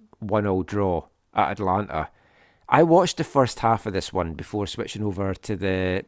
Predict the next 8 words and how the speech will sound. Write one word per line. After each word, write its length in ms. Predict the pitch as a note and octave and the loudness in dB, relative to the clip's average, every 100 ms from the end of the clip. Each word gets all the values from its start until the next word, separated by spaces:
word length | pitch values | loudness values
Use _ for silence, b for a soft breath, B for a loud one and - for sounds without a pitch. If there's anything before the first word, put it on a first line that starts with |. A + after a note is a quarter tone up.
| - | -12
the 120 | F#2+ | -14
Saint 240 | - G#2 - | -10 -8 -4
Louis 320 | G#2+ A2 - | -2 -2 -2
game, 320 | - D#2 D2 - b b b b b - | -4 -4 -4 -12 b b b b b -4
and 160 | A2+ | -4
Toronto 640 | - G#2 C#3+ E3+ G#2 A2 E2+ | -4 -8 -8 -10 -8 -8 -8
were 140 | D2 - - | -10 -8 -2
poor. 420 | A2+ G2+ C#2 | 0 0 -2